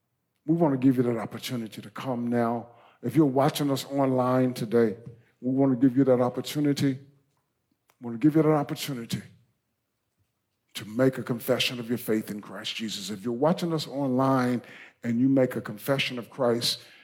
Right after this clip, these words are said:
in the comments section, if you would give us your information, or there is a, there is a, uh, uh, there's a place online that talks about,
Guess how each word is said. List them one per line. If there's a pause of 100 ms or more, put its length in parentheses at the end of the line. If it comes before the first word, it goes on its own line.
(280)
in
the
comments
section, (140)
if
you
would
give
us
your
information,
or (340)
there
is
a, (120)
there
is
a, (440)
uh,
uh, (640)
there's
a
place
online
that
talks
about,